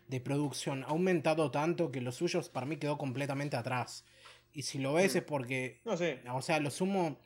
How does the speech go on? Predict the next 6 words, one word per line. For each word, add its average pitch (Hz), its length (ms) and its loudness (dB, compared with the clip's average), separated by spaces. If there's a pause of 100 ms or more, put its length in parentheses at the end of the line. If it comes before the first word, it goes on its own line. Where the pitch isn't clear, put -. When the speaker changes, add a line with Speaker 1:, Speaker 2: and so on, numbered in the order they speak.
(540)
Speaker 1:
hay 151 160 0
cierto 156 320 0
magnetismo 143 600 -2
personal 139 520 -4
detrás, 147 480 -2
pero 120 320 -8